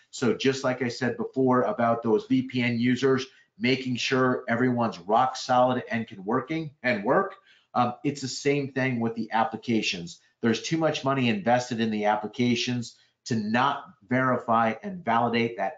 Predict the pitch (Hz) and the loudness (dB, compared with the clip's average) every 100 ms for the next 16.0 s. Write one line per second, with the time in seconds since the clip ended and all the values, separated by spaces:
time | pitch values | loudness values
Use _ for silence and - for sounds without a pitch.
0 | 120 120 120 120 104 87 101 113 113 117 | -2 0 0 -2 -6 -6 -2 0 0 -2
1 | 113 - _ _ - 110 123 - 90 87 | -2 -8 _ _ 0 2 2 -2 -10 -10
2 | 82 - _ _ _ - 123 107 - - | -12 -16 _ _ _ -2 0 0 0 0
3 | 131 127 123 127 - 110 101 - 120 - | 0 2 2 2 -2 -6 -8 -8 -8 -6
4 | 135 147 147 - - - - _ - 113 | -2 0 -2 -4 -14 -20 -20 _ 0 2
5 | 110 110 104 - 113 - 113 127 - 123 | 2 2 -2 -6 -6 -2 -2 -2 -2 -2
6 | 120 - 104 107 104 101 98 98 95 110 | -2 -4 -2 2 2 2 2 0 -4 -10
7 | - 117 120 123 120 117 98 104 107 113 | -10 -4 -2 0 -4 -6 -4 2 2 2
8 | 131 131 131 139 147 147 - - _ 92 | 0 0 -2 0 0 -2 -6 -20 _ -2
9 | 110 127 - 101 104 - 104 95 87 82 | 2 2 0 0 -2 0 0 0 -4 -10
10 | _ _ 104 131 - 135 123 110 101 - | _ _ 0 2 2 0 0 -2 -6 -4
11 | 107 107 104 101 _ _ _ 104 110 127 | -2 -2 -6 -10 _ _ _ -4 -2 0
12 | 117 117 110 - 113 113 110 113 104 104 | -2 -2 -2 2 2 2 0 -2 0 0
13 | 101 123 127 127 117 98 - 123 110 101 | -2 0 0 2 0 -4 -2 -2 0 2
14 | 113 113 110 104 98 85 117 120 - 120 | 4 2 0 -4 -4 -2 0 0 0 0
15 | 113 107 101 117 - 123 127 151 175 175 | 0 0 -2 -4 -2 -6 -2 -2 -2 -4